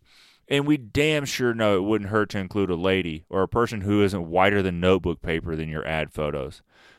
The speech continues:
And I'm gonna admit, later on, there is a lady in the stock photos that were shared with media at large, and it's the back of a lady. She's not even really a part of the group. She's, it's just her back. My point is, no one stopped and thought,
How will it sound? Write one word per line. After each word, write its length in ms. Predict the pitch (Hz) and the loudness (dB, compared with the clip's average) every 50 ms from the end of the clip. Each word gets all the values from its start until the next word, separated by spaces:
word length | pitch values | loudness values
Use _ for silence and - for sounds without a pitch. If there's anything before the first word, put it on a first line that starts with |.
| _ _ - | _ _ -6
And 100 | - 120 | -4 -2
I'm 80 | 127 | 0
gonna 200 | 139 160 170 185 | 0 2 2 2
admit, 340 | 185 170 160 151 151 147 - - | 0 2 2 2 2 2 -2 -4
later 400 | - 101 107 117 131 127 127 131 | -2 2 4 4 6 6 4 4
on, 240 | 127 127 127 123 120 | 4 4 2 2 2
there 160 | 113 107 107 | 2 2 2
is 120 | 113 117 113 | 4 2 2
a 80 | 113 | 0
lady 480 | 104 107 107 110 113 110 113 113 107 - - | 0 2 2 2 2 2 0 -2 -4 -4 -6
in 160 | 101 101 101 | -6 -4 -2
the 180 | 98 98 92 - _ _ | -2 -2 -2 -4 _ _
stock 340 | - - - 113 107 113 113 | -14 -8 -4 -2 -2 -2 -2
photos 440 | - 107 107 104 101 101 101 98 95 | 0 0 2 2 4 2 2 0 0
that 140 | 98 90 87 | 0 0 0
were 120 | 95 92 | 0 -2
shared 280 | - - 98 95 92 87 | -4 -2 -2 -2 -2 -4
with 160 | 90 92 90 | -6 -8 -6
media 440 | 92 90 90 87 90 90 87 87 78 | -4 -4 -4 -2 -2 0 0 0 -2
at 80 | 64 | -2
large, 560 | 82 101 104 104 104 101 98 87 85 - - - _ - | 0 4 4 6 6 6 4 2 -2 -8 -16 -16 _ -8
and 320 | 92 90 87 85 82 78 - | -8 -8 -6 -8 -10 -10 -12
it's 200 | 95 - - - | -12 -12 -14 -16
the 180 | - - 92 85 - _ _ _ - | -10 -8 -8 -8 -8 _ _ _ -14
back 420 | 82 - 90 82 85 85 - - - | -6 -4 -2 -2 -2 -4 -8 -8 -6
of 160 | 82 82 78 | -4 -4 -2
a 60 | 80 | -2
lady. 440 | 76 73 71 67 58 53 - 95 - _ | -4 -6 -6 -8 -8 -10 -14 -16 -20 _
She's 300 | _ - - 95 90 85 | _ -12 -8 -6 -6 -4
not 220 | 98 92 90 90 90 | -2 0 0 0 0
even 240 | 87 82 82 80 | -2 -4 -4 -4
really 240 | 82 85 85 82 80 | -4 -2 -2 -2 -2
a 60 | 78 | -4
part 260 | - - 87 85 82 80 | -4 -4 -4 -2 -2 -2
of 60 | 78 | -4
the 100 | 80 76 | -8 -8
group. 380 | - - 113 117 110 104 - _ - | -6 0 2 2 2 2 0 _ -10
She's, 320 | - - - 85 78 76 - _ _ - | -14 -10 -10 -10 -10 -12 -16 _ _ -10
it's 180 | 98 87 - - | -10 -10 -8 -6
just 260 | - 92 85 - - | -6 -6 -6 -6 -6
her 120 | 82 80 78 | -6 -6 -6
back. 360 | - 104 - 53 - - _ _ _ _ _ _ _ _ _ _ _ _ _ _ _ _ _ _ - | -6 -8 -10 -12 -12 -18 _ _ _ _ _ _ _ _ _ _ _ _ _ _ _ _ _ _ -2
My 140 | - 123 113 | 0 0 0
point 360 | - - 156 170 165 156 - | 2 4 4 4 4 4 6
is, 240 | 151 147 135 117 110 | 6 6 6 4 2
no 260 | 107 107 117 120 127 | 0 2 4 4 4
one 200 | 127 127 123 113 | 4 4 2 0
stopped 400 | - - 123 117 113 107 - 107 | -2 0 2 2 2 2 0 -2
and 100 | 101 92 | -4 0
thought, 300 | 110 104 98 90 - | 2 4 4 2 2